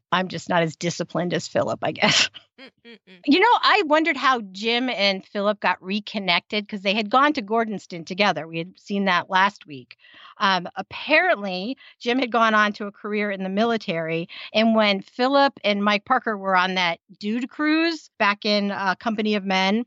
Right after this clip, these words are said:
Speaker 1: he went ashore where Jim was stationed. They saw each other. Philip invited Jim on board for gin and tonic. And then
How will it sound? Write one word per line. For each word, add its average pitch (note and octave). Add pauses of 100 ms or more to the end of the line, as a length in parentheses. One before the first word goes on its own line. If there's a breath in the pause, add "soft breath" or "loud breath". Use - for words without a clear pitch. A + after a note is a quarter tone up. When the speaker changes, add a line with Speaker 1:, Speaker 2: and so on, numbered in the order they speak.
Speaker 1:
he C#4
went C4+
ashore D#4
where G#3+
Jim A3
was G3+
stationed. A#3+
They G3+
saw D4+
each C#4
other. F#3 (200 soft breath)
Philip B3+
invited A3
Jim G#3+
on G3
board G3
for F#3+
gin F#3
and E3+
tonic. D4+ (340 loud breath)
And G3+
then F3+